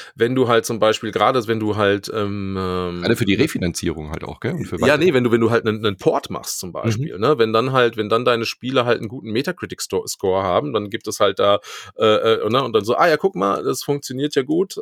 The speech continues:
Speaker 1: ähm, ähm, ja, dann können wir das auch übernehmen“, ne? Das ist halt,
Speaker 2: Mhm.
Speaker 1: aber das ist halt natürlich so, so für den, das ist jetzt ja kein, kein Verkauf zum Kunden hin, sondern halt ein B two B-Thema. Aber,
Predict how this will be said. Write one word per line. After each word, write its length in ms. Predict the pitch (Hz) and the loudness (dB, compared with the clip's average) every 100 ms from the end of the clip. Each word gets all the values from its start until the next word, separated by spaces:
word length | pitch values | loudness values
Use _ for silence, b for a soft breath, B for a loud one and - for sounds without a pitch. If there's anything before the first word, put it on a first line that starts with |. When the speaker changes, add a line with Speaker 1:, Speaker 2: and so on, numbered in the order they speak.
| 120 | -2
Speaker 1:
ähm, 400 | 139 139 131 135 | -2 -2 -6 -2
ähm, 280 | 131 127 127 | -2 -2 0
ja, 160 | 131 | 0
dann 140 | 170 147 | 0 0
können 200 | 151 143 | 0 2
wir 80 | |
das 180 | 131 131 | -2 -2
auch 180 | - 127 | -2 -4
übernehmen“, 600 | 127 117 104 85 71 76 | -2 -2 0 -6 -8 -8
ne? 140 | 110 151 | -8 -6
Das 160 | 143 | -6
ist 140 | - 95 | -2 0
halt, 140 | 123 | 0
Speaker 2:
Mhm. 40 | - B B | -2 B B
Speaker 1:
aber 160 | 117 | 4
das 100 | 131 143 | 4 6
ist 60 | |
halt 120 | 147 | 4
natürlich 340 | 135 131 135 127 | 4 2 2 4
so, 220 | 131 123 | 4 4
so 140 | 123 | 2
für 140 | 123 123 | 0 2
den, 520 | 117 113 110 - _ _ _ _ | 2 2 -4 -10 _ _ _ _
das 120 | 110 | -8
ist 80 | - | 0
jetzt 160 | 113 - | 0 2
ja 80 | 101 | 2
kein, 300 | - 101 101 | 2 0 -2
kein 260 | - 101 | -4 -4
Verkauf 400 | - - 101 104 | -4 -4 -2 -2
zum 220 | - 101 | -4 -14
Kunden 280 | - 113 104 | -6 -6 -4
hin, 160 | 95 98 | -8 -4
sondern 360 | 95 92 87 | -4 -4 -4
halt 240 | 92 87 - | -6 -8 -8
ein 180 | 87 82 | -14 -14
B 120 | 87 | -16
two 100 | - | -18
B-Thema. 400 | 80 - 76 80 | -20 -16 -12 -8
Aber, 240 | 85 127 | 0 2